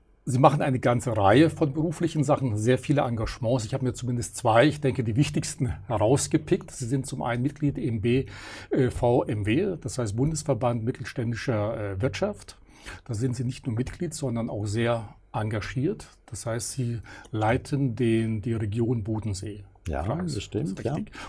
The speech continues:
Speaker 1: Und sind auch Sprecher in der German Speaker Association. Das heißt, Sie halten auch viele Vorträge vor Unternehmern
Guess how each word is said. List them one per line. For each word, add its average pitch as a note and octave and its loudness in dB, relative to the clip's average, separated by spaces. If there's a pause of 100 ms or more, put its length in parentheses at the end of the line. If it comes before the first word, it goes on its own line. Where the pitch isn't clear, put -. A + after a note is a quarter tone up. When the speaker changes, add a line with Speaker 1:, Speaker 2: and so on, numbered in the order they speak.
(120)
Speaker 1:
Und A#2+ -2
sind C#3+ 0
auch C#3 0
Sprecher C3+ 4 (380)
in A#2+ 2
der A2+ 0
German B2 2
Speaker - -2
Association. G#2+ -2
Das B2+ -4
heißt, A#2 -2
Sie B2 0
halten A#2 -2
auch G#2+ -2
viele A2+ -2
Vorträge A#2 -2
vor C#3 -6
Unternehmern G#2+ -2